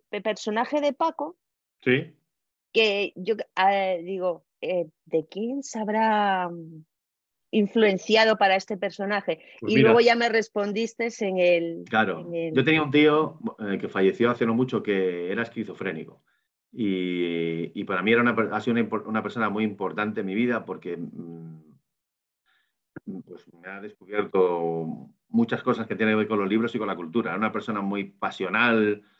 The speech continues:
Speaker 2: con la poesía, con la música,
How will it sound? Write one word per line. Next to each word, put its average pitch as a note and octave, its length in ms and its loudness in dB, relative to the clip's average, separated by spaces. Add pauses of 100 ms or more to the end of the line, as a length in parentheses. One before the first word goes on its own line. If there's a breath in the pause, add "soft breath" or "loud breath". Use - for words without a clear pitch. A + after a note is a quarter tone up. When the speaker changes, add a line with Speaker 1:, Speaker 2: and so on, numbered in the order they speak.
(280 soft breath)
Speaker 2:
con G2+ 200 -4
la F#2+ 120 0
poesía, A2 600 4
con G#2 120 -2
la F#2 80 -4
música, A2 760 -2